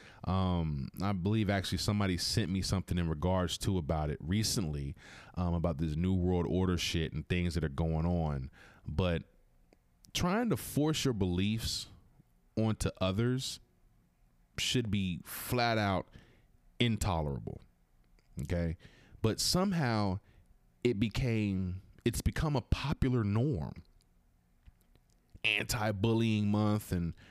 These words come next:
they seem to be the ones who are bullying their feelings or their ideologies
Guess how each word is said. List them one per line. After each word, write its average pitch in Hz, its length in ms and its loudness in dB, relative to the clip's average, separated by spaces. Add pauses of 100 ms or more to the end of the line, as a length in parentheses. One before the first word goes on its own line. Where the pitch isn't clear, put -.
(420)
they 101 160 0
seem 107 460 0
to - 120 -4
be 90 540 -2 (400)
the 95 80 0
ones 92 300 0
who 90 120 0
are 78 80 0
bullying 85 840 0 (240)
their 92 300 0
feelings 92 760 0 (120)
or 87 180 2
their 87 180 2
ideologies 82 800 0